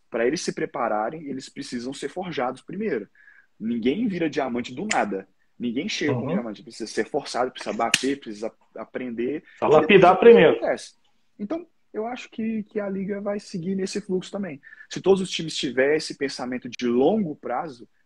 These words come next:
Speaker 1: de ter realmente uma base de investimento pra longo prazo, acho que futuramente nós teremos uma liga bem competitiva com vários clubes. É,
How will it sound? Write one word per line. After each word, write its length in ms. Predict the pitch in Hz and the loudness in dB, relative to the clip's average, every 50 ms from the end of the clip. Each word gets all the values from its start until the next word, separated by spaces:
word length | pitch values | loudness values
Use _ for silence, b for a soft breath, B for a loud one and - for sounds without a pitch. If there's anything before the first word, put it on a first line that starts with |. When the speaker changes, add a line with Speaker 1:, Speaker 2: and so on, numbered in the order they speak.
| _ - | _ -12
Speaker 1:
de 140 | 110 117 | -12 -12
ter 200 | - _ - 143 | -10 _ -2 -2
realmente 500 | 151 160 143 127 127 123 127 127 127 - | -2 0 -2 -2 -2 -2 -4 -4 -6 -6
uma 140 | 135 123 113 | -6 -6 -6
base 320 | 104 107 110 113 113 113 104 | -2 -2 -2 -2 -2 -4 -8
de 140 | - 120 | -8 -8
investimento 580 | 123 117 127 123 - - - 120 117 113 107 - | -6 -4 -4 -6 -6 -6 -8 -8 -10 -10 -12 -12
pra 160 | - - 107 107 | -10 -6 -4 -4
longo 460 | 107 110 127 156 202 214 180 151 - | -2 0 0 0 0 -2 -2 -4 -8
prazo, 540 | - 123 120 131 156 160 131 101 95 95 - _ _ _ _ _ _ _ _ _ - | -6 -4 -2 -2 -2 -4 -6 -10 -12 -14 -16 _ _ _ _ _ _ _ _ _ -12
acho 280 | 92 101 107 - - | -10 -8 -8 -8 -8
que 100 | - 127 | -8 -10
futuramente 840 | 117 - - 131 - - 147 170 180 180 165 139 135 143 165 - - | -10 -8 -10 -12 -8 -4 -2 -2 -2 -2 -2 -4 -6 -6 -6 -8 -10
nós 140 | 156 156 170 - | -12 -12 -12 -8
teremos 420 | - 160 147 139 139 151 147 143 | -8 -6 -6 -6 -6 -6 -8 -8
uma 160 | 139 139 147 139 | -6 -6 -4 -4
liga 240 | 127 131 135 139 | -4 -2 -2 -2
bem 140 | 127 131 131 | -2 -2 -4
competitiva 680 | 139 - 147 - 147 151 - - - - 135 131 135 147 | -4 -6 -6 -6 -8 -8 -8 -10 -6 -4 -2 0 0 -2
com 160 | - - 151 | -2 -4 -8
vários 300 | 139 139 - - - - | -10 -10 -10 -10 -10 -12
clubes. 420 | - - _ - 101 139 - - - b b b b b b - | -12 -10 _ -6 -6 -6 -8 -12 -18 b b b b b b -6
É, 140 | 69 - | -6 -6